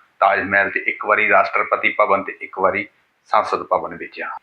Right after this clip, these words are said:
ਇਹਨੇ ਆਪਣੇ ਪੂਰੇ ਜੀਵਨ ਕਾਲ ਦੇ ਵਿੱਚ ਸਿਰਫ ਵੀਹ ਸਾਲ ਹੀ ਸਜ਼ਾ ਕੱਟੀ ਹੈ। ਸਿਰਫ ਵੀਹ ਸਾਲ ਮੈਂ ਇਸ ਲਈ ਕਹਿ ਰਿਹਾ ਕਿਉਂਕਿ ਇਸ ਤੇ ਠੱਗੀ ਦੇ ਇੱਕ ਸੌ ਪੱਚੀ ਮੁਕੱਦਮੇ ਦਰਜ ਸੀ ਤੇ ਇੱਕ ਸੌ ਪੱਚੀਆਂ ਦੇ ਵਿੱਚੋਂ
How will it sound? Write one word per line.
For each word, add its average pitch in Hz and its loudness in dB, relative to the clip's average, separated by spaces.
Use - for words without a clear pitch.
ਇਹਨੇ 185 4
ਆਪਣੇ 170 2
ਪੂਰੇ 156 4
ਜੀਵਨ 147 2
ਕਾਲ 131 4
ਦੇ 127 4
ਵਿੱਚ 123 -2
ਸਿਰਫ - 0
ਵੀਹ 131 2
ਸਾਲ 143 4
ਹੀ 131 0
ਸਜ਼ਾ 95 2
ਕੱਟੀ - 0
ਹੈ। 92 2
ਸਿਰਫ - -2
ਵੀਹ 127 2
ਸਾਲ 113 2
ਮੈਂ 113 2
ਇਸ 110 -2
ਲਈ 113 -4
ਕਹਿ 104 2
ਰਿਹਾ 113 2
ਕਿਉਂਕਿ 135 0
ਇਸ 120 0
ਤੇ 131 0
ਠੱਗੀ 135 2
ਦੇ 151 4
ਇੱਕ 135 -2
ਸੌ 147 4
ਪੱਚੀ 151 0
ਮੁਕੱਦਮੇ 123 2
ਦਰਜ 95 0
ਸੀ 101 -10
ਤੇ - -2
ਇੱਕ - -2
ਸੌ 135 0
ਪੱਚੀਆਂ 139 0
ਦੇ 120 4
ਵਿੱਚੋਂ 110 0